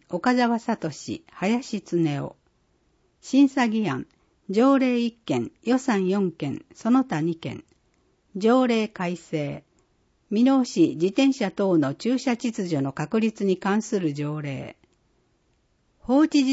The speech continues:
転車等の移動等ができる区域の拡大理由。駐車需要施設の設置者等への指導と、自転車利用者への周知方法。駐車需要施設とは、塾や量販店など、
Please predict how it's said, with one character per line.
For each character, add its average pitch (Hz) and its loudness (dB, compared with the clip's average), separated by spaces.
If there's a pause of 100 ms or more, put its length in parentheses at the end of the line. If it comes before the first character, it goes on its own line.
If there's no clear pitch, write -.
転 254 2
車 185 -2
等 185 0
の 143 0
移 160 0
動 254 2
等 247 0
が 175 -2
で 165 -4
き 240 0
る 208 -2
区 185 -6
域 160 -4
の 120 -6
拡 170 -4
大 202 0
理 160 -2
由。 - -12 (840)
駐 269 0
車 262 0
需 202 2
要 247 2
施 226 -6
設 202 -4
の 135 -4
設 185 -6
置 262 -2
者 220 -2
等 214 -2
へ 156 0
の 143 -4
指 151 -6
導 165 0
と、 147 -4 (280)
自 208 -4
転 269 2
車 190 -4
利 165 2
用 214 0
者 175 -4
へ 147 -2
の 135 -4
周 208 -4
知 202 -6
方 175 -2
法。 127 -14 (1120)
駐 277 4
車 262 -2
需 208 0
要 262 4
施 240 -2
設 - -6
と 139 -8
は、 - -12 (720)
塾 247 0
や 190 2
量 202 2
販 240 2
店 165 -4
な 160 -6
ど、 127 -10